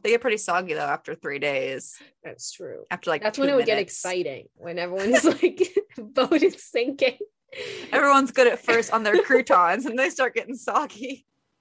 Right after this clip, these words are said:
Speaker 2: Someone hire us to make a T V show. There will be all these survival games with food.
Speaker 1: We just need, like, another podcast where it's us just, like, thinking of different food survival <laughs> games.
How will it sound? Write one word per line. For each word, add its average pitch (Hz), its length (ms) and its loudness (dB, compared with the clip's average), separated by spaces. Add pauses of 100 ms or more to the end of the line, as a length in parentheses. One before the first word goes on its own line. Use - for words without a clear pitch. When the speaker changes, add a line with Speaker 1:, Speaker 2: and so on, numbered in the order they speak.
(1000)
Speaker 2:
Someone 381 520 -2 (100)
hire 320 440 0
us 302 360 -4
to 415 120 -6
make - 340 -8 (200)
a 254 120 -2
T 240 320 -8
V 220 240 -8
show. - 200 -12 (420)
There 508 720 -6
will 381 80 -2
be 370 160 2
all 277 200 2
these 285 220 -2
survival 220 640 2
games 233 460 4
with 240 480 -4
food. 285 120 -4 (420)
Speaker 1:
We 247 120 -4
just 330 160 -6
need, 277 160 -8
like, 254 160 -4
another 208 280 -4
podcast 175 680 -6
where 165 120 -4
it's - 180 -10
us 170 400 -4
just, - 260 -10 (100)
like, 254 140 -6
thinking 233 460 -2
of 185 100 -4
different 208 380 -2
food 196 320 -2
survival 170 480 -2
<laughs> - 40 -14
games. 220 600 -12